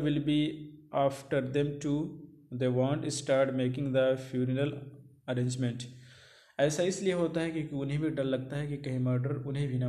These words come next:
मार दे। तो आंसर इसका हो जाएगा सी। Question number nineteen, why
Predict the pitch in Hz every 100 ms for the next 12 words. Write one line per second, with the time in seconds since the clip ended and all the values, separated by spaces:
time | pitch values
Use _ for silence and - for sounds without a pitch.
0 | 120 120 120 147 - - - - _ _
1 | _ _ _ 123 123 123 143 127 127 123
2 | 123 120 120 127 151 - - - _ _
3 | _ _ - - - 113 110 - - _
4 | _ _ _ _ _ _ _ 151 147 180
5 | 175 175 175 151 143 147 156 170 - -
6 | - _ _ _ _ _ _ _ _ _
7 | _ _ _ _ _ - _ _ _ _
8 | - 139